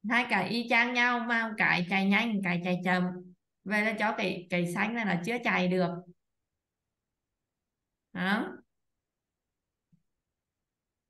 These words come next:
Con xem thử, à, pin. Đấy,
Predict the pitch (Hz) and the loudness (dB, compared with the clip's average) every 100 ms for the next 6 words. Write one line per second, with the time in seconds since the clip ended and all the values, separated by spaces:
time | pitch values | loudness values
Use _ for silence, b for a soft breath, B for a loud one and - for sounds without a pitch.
0 | _ _ _ _ _ _ _ _ _ _ | _ _ _ _ _ _ _ _ _ _
1 | _ _ _ _ 208 220 302 233 247 277 | _ _ _ _ -8 -6 -2 -2 -2 -2
2 | 196 202 196 190 190 196 196 - _ _ | -2 0 2 2 2 0 -4 -8 _ _
3 | _ _ _ _ _ _ _ _ _ _ | _ _ _ _ _ _ _ _ _ _
4 | _ 208 214 220 233 226 - b b b | _ -6 -4 -4 -8 -12 -18 b b b
5 | _ 190 196 | _ 2 2